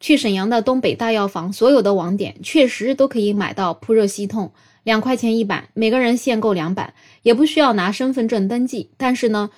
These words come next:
需要你拿现金来购买。其实我记得我们小时候好像有一种药，就是吃下去好像就能退烧了，据说应该就是这种扑热息痛，那个时候就是拿着纸包包包给你的，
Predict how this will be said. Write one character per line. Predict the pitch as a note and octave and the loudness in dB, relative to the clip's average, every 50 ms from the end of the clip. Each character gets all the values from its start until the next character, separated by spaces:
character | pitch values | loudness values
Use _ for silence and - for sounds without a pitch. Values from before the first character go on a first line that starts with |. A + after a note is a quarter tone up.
| _ _ _ | _ _ _
需 | - - D4+ | -2 2 2
要 | C#4+ C4+ | 2 2
你 | A#3 F#3 D#3+ | 2 -2 -4
拿 | D#3+ E3 F#3+ | -4 -6 -8
现 | G3 - D4+ C#4 A#3 A3+ | -6 0 0 0 0 2
金 | B3+ D4 D4+ | 2 2 2
来 | D4 G#3+ D#3+ D#3 | 2 2 0 0
购 | - F#3+ E3+ | -2 -2 -2
买。 | C#3+ - - _ _ _ _ | -2 -6 -10 _ _ _ _
其 | - - D4 | 2 2 4
实 | C#4+ D4+ D4+ D4+ | 4 6 6 6
我 | D4 A3 G3 | 6 6 4
记 | G3 C#4 C4+ | 4 2 0
得 | A3+ G#3+ G3 | 2 2 2
我 | |
们 | E3 F#3+ G#3 | 2 0 -2
小 | - F3+ D#3+ | -2 -2 -4
时 | D#3 - | -4 -2
候 | F#3 G3 G#3+ G#3 | -2 0 0 0
好 | G#3 E3+ | 0 -2
像 | F3 G3 G#3+ G#3 | -2 -2 -2 -2
有 | F3+ F3 | 0 0
一 | G#3 | -2
种 | G#3+ G#3+ - - F3+ | -2 -2 -6 -4 -4
药， | G#3 G3+ F3 E3 | -2 -2 -2 -2
就 | - G3+ | 0 0
是 | G3 F#3+ | 0 0
吃 | G3 - - D#4 | 0 -2 -2 2
下 | E4 E4 C4+ A#3 | 2 2 2 2
去 | - F3+ F3 | -2 -6 -6
好 | F3 F3 D#3 | -6 -6 -8
像 | - G#3 G3+ G3 | -6 -4 -4 -2
就 | A3+ G#3 | -2 -2
能 | F#3 F3 | -2 -4
退 | G3 - B3+ G#3+ F#3+ | -4 -4 -2 -4 -2
烧 | - - G#3+ G#3+ A3 | -2 -2 -2 -2 0
了， | G#3+ G3 - - - - - | -2 -2 -4 -6 -12 -20 -6
据 | - D4 C#4+ | 0 0 4
说 | C#4+ D4 | 4 4
应 | C#4 C4+ | 4 4
该 | C4+ C4+ C4+ | 2 0 2
就 | D4 D4 | 4 4
是 | C4 A#3 | 4 4
这 | A#3 A#3 | 4 2
种 | G#3 F3 E3+ | 2 0 -4
扑 | - - A#3+ A#3 | -4 0 2 4
热 | A3+ G#3 G#3 | 4 4 2
息 | - - A3+ | 0 -2 -6
痛， | A3 - A#3+ G#3+ - - | -6 -4 -4 -6 -6 -4
那 | B3 C4 | -2 0
个 | B3 A#3+ | 0 2
时 | A#3+ A3+ | 2 2
候 | A3+ A#3+ | 2 2
就 | B3+ B3+ | 2 0
是 | A3+ G#3+ | 0 0
拿 | G#3 F#3+ F3 G3 | 0 0 -2 0
着 | A3 A#3 A3 | 0 0 -2
纸 | - - F3 E3 | -2 -4 -8 -4
包 | - A3+ A#3 | -2 0 0
包 | A3+ A#3 A#3 A#3 | 2 2 0 0
包 | A3+ - C4+ C4+ | 0 0 -2 -2
给 | B3+ A3+ G3+ | 0 0 -2
你 | G#3 F#3 - | -2 -2 -6
的， | - - - | -8 -12 -14